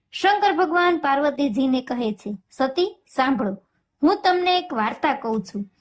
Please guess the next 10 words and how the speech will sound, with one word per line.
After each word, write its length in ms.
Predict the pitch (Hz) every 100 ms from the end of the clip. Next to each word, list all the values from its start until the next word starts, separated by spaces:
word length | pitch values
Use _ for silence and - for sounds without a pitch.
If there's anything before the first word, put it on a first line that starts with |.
| _ _
આ 140 | 220 220
વાર્તા 400 | 220 233 359 370
દ્વારા 340 | 359 349 349
તમને 360 | 349 320 320 320
તમારા 480 | 277 233 226 214
ત્રણ 300 | 214 294 349
પ્રશ્નના 500 | 311 320 - 320 320
જવાબ 380 | 294 269 240 269 233
મળી 260 | 233 247
જશે. 480 | 190 208 - 196